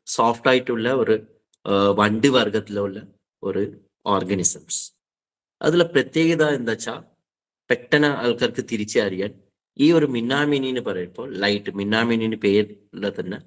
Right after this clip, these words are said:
ലൈറ്റ് പ്രൊഡ്യൂസ് ചെയ്യുന്ന ഒരു, ഒരു ഓർഗാനിസം. ഒരുപാട് ലൈറ്റ് പ്രൊഡ്യൂസ് ചെയ്യുന്ന, ആ, ജീവജാലങ്ങൾ കാണുന്നുണ്ട്. അതിലെ മിന്നാമിനി എന്ന് പറയുന്നത് നമുക്ക് ഒരു എപ്പോഴും നമ്മ, ആ, ലൈഫിനോട്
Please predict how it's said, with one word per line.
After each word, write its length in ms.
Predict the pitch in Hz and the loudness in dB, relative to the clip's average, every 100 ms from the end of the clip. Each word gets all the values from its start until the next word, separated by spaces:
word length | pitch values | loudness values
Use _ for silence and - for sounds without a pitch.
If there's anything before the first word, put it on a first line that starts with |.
| 101 | -2
ലൈറ്റ് 400 | 104 127 135 - | 4 4 2 -4
പ്രൊഡ്യൂസ് 440 | - 101 104 104 | 0 0 0 0
ചെയ്യുന്ന 240 | 101 92 98 | 0 -2 -4
ഒരു, 240 | 110 107 - _ _ _ - | -6 -8 -10 _ _ _ -6
ഒരു 360 | 104 104 104 101 - | 0 2 0 -2 -2
ഓർഗാനിസം. 640 | 101 90 85 80 - - _ _ _ _ - | -2 -2 -6 -4 -4 -6 _ _ _ _ 0
ഒരുപാട് 500 | 135 151 156 160 147 | 2 2 2 2 0
ലൈറ്റ് 180 | 123 - | -2 -4
പ്രൊഡ്യൂസ് 380 | 131 120 117 | -6 -4 -4
ചെയ്യുന്ന, 380 | 120 117 117 117 - - | -4 -4 -4 -8 -14 -10
ആ, 340 | 104 101 98 | -6 -4 -4
ജീവജാലങ്ങൾ 1200 | 98 107 107 107 107 104 98 90 _ - - 92 87 - | -4 -2 -2 0 0 0 -2 -6 _ -20 -10 -10 -8 -6
കാണുന്നുണ്ട്. 440 | 95 95 87 82 - | -4 -4 -4 -8 -10
അതിലെ 240 | 107 101 | -8 -4
മിന്നാമിനി 560 | 107 101 107 127 143 139 | -4 -2 2 4 4 2
എന്ന് 180 | 139 135 | 0 0
പറയുന്നത് 500 | 120 104 104 127 139 | -2 -6 -4 -6 -8
നമുക്ക് 300 | 104 104 117 | -12 -6 0
ഒരു 220 | 110 110 - - - | 2 2 -2 -20 -8
എപ്പോഴും 380 | 107 - 120 117 | -8 -2 0 0
നമ്മ, 320 | 110 107 107 - - | -2 -6 -10 -14 -8
ആ, 180 | 107 101 | -4 -2
ലൈഫിനോട് 1040 | 98 101 101 123 120 117 113 127 - _ | 0 0 -2 -4 0 2 2 0 -2 _